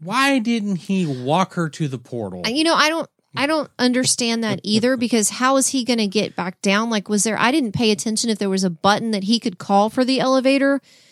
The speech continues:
Speaker 2: to have it come back down or, I don't
Speaker 1: I,
Speaker 2: know.
Speaker 1: I don't, I guess what I'm trying to say is,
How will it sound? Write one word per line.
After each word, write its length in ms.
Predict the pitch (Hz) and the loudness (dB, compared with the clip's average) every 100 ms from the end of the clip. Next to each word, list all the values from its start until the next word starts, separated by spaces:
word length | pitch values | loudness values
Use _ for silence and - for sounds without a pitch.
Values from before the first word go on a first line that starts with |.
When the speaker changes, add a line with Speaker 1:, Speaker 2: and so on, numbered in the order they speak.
| _ _ _ _ _ | _ _ _ _ _
Speaker 2:
to 100 | - | 0
have 180 | 220 220 | 2 2
it 80 | 208 | -2
come 240 | - 226 | -4 -2
back 220 | 214 202 185 | -2 -2 0
down 460 | 196 196 233 294 | 2 2 2 0
or, 200 | 240 202 - _ _ - | -2 -2 -8 _ _ -8
I 340 | 185 196 233 233 | -4 0 2 2
don't 120 | 226 | 2
Speaker 1:
I, 40 | 220 | 4
Speaker 2:
know. 160 | 202 185 | 4 4
Speaker 1:
I 100 | 135 | 2
don't, 280 | 143 151 135 | 0 -2 -4
I 120 | - 131 | -6 -4
guess 280 | 143 143 - | -2 -2 -4
what 100 | 127 | -8
I'm 80 | |
trying 220 | 117 123 113 | -6 -8 -8
to 80 | |
say 500 | 107 117 110 107 107 | -8 -8 -6 -6 -8
is, 440 | 101 104 104 101 | -8 -8 -8 -10